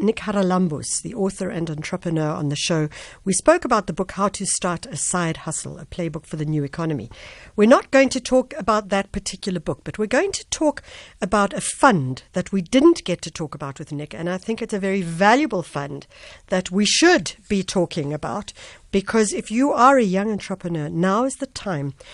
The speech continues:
for you to be listening up. Are you someone who's starting a small to micro business? Are you being challenged by it? Well, listen up to Nick, because you could find yourself winning some money indeed. Nick, thank you so much for joining us.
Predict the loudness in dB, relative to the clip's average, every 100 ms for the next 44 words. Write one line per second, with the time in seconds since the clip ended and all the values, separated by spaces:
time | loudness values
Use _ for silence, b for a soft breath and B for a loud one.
0 | B -4 0 2 0 2 4 6 6 6
1 | 4 4 0 -8 -20 _ B B B B
2 | 6 6 6 4 6 6 4 0 -2 0
3 | 2 2 0 -2 2 2 0 -4 -2 -2
4 | -2 -4 -4 -4 -4 -4 -6 -6 -6 -4
5 | -4 -6 -4 0 0 0 -4 -2 -2 -2
6 | -4 -4 -2 -2 B B B B B B
7 | 2 4 8 6 6 2 4 2 -6 -10
8 | -6 -6 -4 -8 -8 -12 -4 -4 -2 -6
9 | -6 -4 -6 -8 -16 -4 0 2 2 -2
10 | -4 -4 -2 -2 -2 -4 -4 -2 0 -2
11 | -4 -8 -14 -6 -4 -4 -6 -10 -10 B
12 | B B B B 10 10 8 2 2 2
13 | 4 0 2 2 4 2 0 -2 2 2
14 | 0 -6 -10 -14